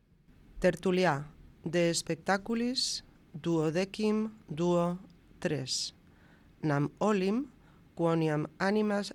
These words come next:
defunctorum humano sanguine propitiari creditum erat, captivos, vel mali status servos mercati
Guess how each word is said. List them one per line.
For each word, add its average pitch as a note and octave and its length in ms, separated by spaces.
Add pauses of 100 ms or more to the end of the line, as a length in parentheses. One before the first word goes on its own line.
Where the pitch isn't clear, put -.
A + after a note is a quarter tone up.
(100)
defunctorum E3+ 920 (140)
humano E3 580
sanguine E3 880 (220)
propitiari E3+ 840
creditum D3+ 680
erat, D#3 500 (460)
captivos, G#3+ 960 (340)
vel D#3+ 260
mali F#3+ 520
status F3 720
servos E3 720
mercati D#3 760